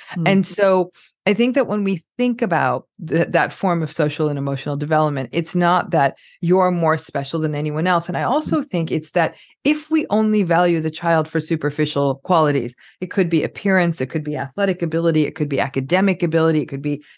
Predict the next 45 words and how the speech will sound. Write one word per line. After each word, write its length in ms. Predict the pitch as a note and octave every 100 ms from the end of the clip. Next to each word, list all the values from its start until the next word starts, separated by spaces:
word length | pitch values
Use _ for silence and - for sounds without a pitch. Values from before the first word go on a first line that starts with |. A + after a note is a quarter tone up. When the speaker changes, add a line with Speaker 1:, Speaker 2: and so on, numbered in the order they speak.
| -
Speaker 2:
did 100 | E3
they 120 | D#3+
do 160 | D#3+ D3+
well 160 | D3+
on 120 | C#3+ C3
the 60 |
spelling 540 | C3+ - A3 G#3+ F#3 E3
test, 400 | F3+ D#3+ - - - -
whatever 420 | F3+ G3+ A3 A#3
that 220 | G3 F3
is. 340 | F3+ D3+ E2 - _ -
When 160 | F#3 F#3+
we 80 | F3
focus 540 | - G#3+ A3+ C4+ -
only 220 | G#3+ G3
on 80 | F#3
that, 240 | F3+ F3 D3+
it's 100 | D#3+
a 60 |
slippery 500 | C#3+ - E3+ - C3+
slope. 480 | C#3 - D#3+ A#2+ - _ - G#3
Speaker 1:
Mm. 160 | D#3+
Speaker 2:
It's 220 | G#3 - F#3
really 300 | A#3 A#3+ A3
like, 180 | E3+ D3+ - - -
"Gosh, 340 | - F#3 F#3+ -
you 120 | A#3+
helped, 300 | G#3+ A3+ G#3+
you 140 | - G#3+
helped 200 | A3 A#3+
your 80 | B3
sister. 480 | - B3 - A3+
That 180 | F#3+ A3
was 140 | A3 A3
wonderful 680 | G#3 A3 C#4 C#4 A3+ G3 F3+
how 80 |
you 400 | G3+ - G#3 G3+
did 180 | F#3 B3+
that. 80 | A#3+
You 60 | F#3
were 60 |
so 160 | G3 D4
patient 500 | A3+ C4 - A3+ -
with 180 | C#3+ -
her. 320 | D3 C3+